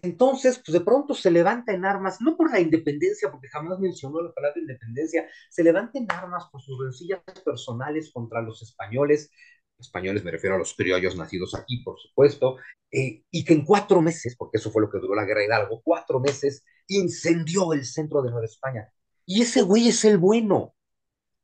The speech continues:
Estamos muy mal. Para mí, el veredicto es muy simple. Nos odiamos tan profundamente a nosotros mismos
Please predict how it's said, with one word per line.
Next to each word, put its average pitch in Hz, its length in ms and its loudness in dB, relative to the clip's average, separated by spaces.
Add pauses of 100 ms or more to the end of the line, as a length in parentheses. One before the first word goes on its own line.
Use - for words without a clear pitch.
(140)
Estamos 160 340 -8
muy 151 180 0
mal. 175 360 -6 (300)
Para 113 260 0
mí, 185 400 4 (220)
el 110 160 0
veredicto 123 420 4
es 165 60 0
muy 165 120 6
simple. 170 600 -2 (720)
Nos 110 360 -6
odiamos 151 540 -2
tan 170 400 -4
profundamente 135 1040 2
a 113 60 2
nosotros 107 580 -2
mismos 104 540 -4